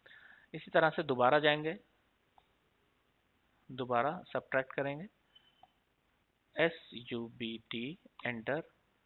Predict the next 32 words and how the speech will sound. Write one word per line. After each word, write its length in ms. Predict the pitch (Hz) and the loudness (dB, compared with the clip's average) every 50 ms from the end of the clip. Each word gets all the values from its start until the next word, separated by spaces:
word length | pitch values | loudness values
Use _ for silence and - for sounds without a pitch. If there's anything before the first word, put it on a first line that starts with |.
| _ _ _ _ _ - | _ _ _ _ _ -14
ये 120 | - 123 120 117 117 | -10 -10 -8 -4 0
बड़ा 160 | 117 117 120 | 0 2 2
object 500 | 123 123 123 131 156 165 165 - - - - _ _ _ _ _ - | 0 0 -2 -2 -4 -4 -4 -6 -12 -16 -16 _ _ _ _ _ -10
enter 380 | 117 110 107 107 139 151 147 | -8 -8 -6 -4 -4 -2 -2
और 100 | 135 131 | -2 -4
उसके 260 | 127 117 - - 123 113 | -4 -6 -8 -6 -6 -2
बाद 260 | 117 127 143 175 - - _ _ _ _ _ _ _ _ _ _ _ _ _ _ _ _ _ _ _ _ - | 0 0 0 0 -2 -6 _ _ _ _ _ _ _ _ _ _ _ _ _ _ _ _ _ _ _ _ -8
छोटा 280 | - - 135 127 - 139 | -4 -4 -2 0 2 0
object 380 | 131 123 123 160 165 165 - | 0 0 -2 -4 -4 -4 -4
और 140 | - 135 - - | -6 -6 -6 -4
फिर 100 | - 147 131 | -6 -6 -4
center। 420 | - - 95 90 87 - 82 - - _ _ _ _ _ _ _ _ _ _ _ _ _ _ | -4 -4 -6 -6 -6 -6 -10 -10 -10 _ _ _ _ _ _ _ _ _ _ _ _ _ _
तो 60 | - 156 - - 160 | -6 -6 0 4 4
अब 180 | 180 190 185 - - - - | 4 4 4 0 -16 -10 -6
अगर 220 | - 143 139 147 143 | -4 0 2 4 4
आप 220 | 143 143 - - - - - | 4 4 2 -2 -12 -16 -16
इसे 300 | 127 - - - 113 110 | -14 -10 -4 -4 -2 -2
जाकर 540 | 113 117 113 117 110 - 110 101 101 113 131 - _ _ _ _ _ _ - - _ _ _ _ - | -2 -2 -4 -4 -4 -4 -4 -4 -4 -6 -8 -14 _ _ _ _ _ _ -20 -20 _ _ _ _ -12
realistic 600 | 143 131 127 127 120 120 123 - - - 180 - | -6 -4 -2 -2 -2 -4 -6 -8 -8 -10 -8 -6
में 80 | 165 135 | -6 -4
देखेंगे 340 | 123 113 - - 123 123 139 | -4 -4 -4 -6 -6 -8 -8
तो 100 | - 160 | -8 -8
ये 40 | 156 | -8
कुछ 200 | - - 156 - - | -8 -8 -8 -6 -2
ऐसा 260 | - 131 123 - - 135 | -2 -2 -2 -2 -4 -4
नज़र 260 | 110 104 101 107 104 104 | -4 -4 -4 -4 -2 -2
आएगा। 220 | 107 110 113 120 | -2 -2 -2 -2
यहाँ 220 | 113 110 113 113 113 | -2 -2 -2 -4 -6
से 140 | - - 120 | -6 -8 -8
मैं 140 | 117 117 113 | -6 -6 -8
पहले 300 | 110 - 113 110 110 120 139 196 _ _ _ _ _ _ _ _ _ _ _ _ _ - | -6 -6 -6 -6 -6 -6 -8 -8 _ _ _ _ _ _ _ _ _ _ _ _ _ -12
अननेम्ड 520 | - 117 113 110 110 113 123 139 139 - | -10 -8 -8 -6 -6 -6 -6 -8 -10 -10